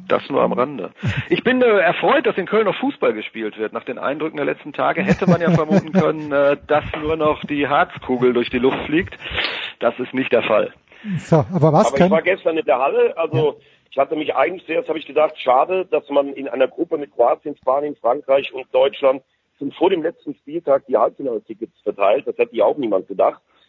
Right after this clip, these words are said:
Speaker 1: Das stimmt.
Speaker 3: Aber es war ein groß-, großartiges Erlebnis. Also ich war vor zwölf Jahren damals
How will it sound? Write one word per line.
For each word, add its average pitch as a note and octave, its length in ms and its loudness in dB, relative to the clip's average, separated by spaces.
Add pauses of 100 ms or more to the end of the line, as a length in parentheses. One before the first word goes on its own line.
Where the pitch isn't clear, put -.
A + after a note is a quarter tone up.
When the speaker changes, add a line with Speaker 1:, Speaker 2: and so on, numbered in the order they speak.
(200)
Speaker 1:
Das - 140 -2
stimmt. G2 120 2
Speaker 3:
Aber A2 180 4
es - 60 -16
war A#2 300 2
ein A#2+ 100 -12
groß-, - 500 -12
großartiges C#3+ 640 0
Erlebnis. C3 460 -6
Also G2+ 100 -8
ich G2+ 80 -10
war B2 140 2
vor B2 160 -8
zwölf C3+ 280 0
Jahren D3+ 340 2
damals C#3+ 320 0